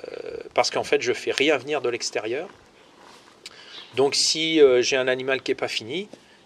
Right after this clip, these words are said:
eh ben, euh, on le finira plus tard. Et ça, c'est,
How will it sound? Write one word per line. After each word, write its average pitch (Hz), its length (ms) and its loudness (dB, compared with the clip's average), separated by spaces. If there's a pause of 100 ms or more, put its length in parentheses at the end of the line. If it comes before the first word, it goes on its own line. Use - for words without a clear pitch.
(120)
eh 120 100 -4
ben, 120 360 2
euh, 107 440 0 (120)
on 120 80 -6
le 117 60 -8
finira 117 380 -4
plus - 120 -16
tard. 143 400 0 (1200)
Et 120 200 -2
ça, 165 200 4
c'est, - 220 0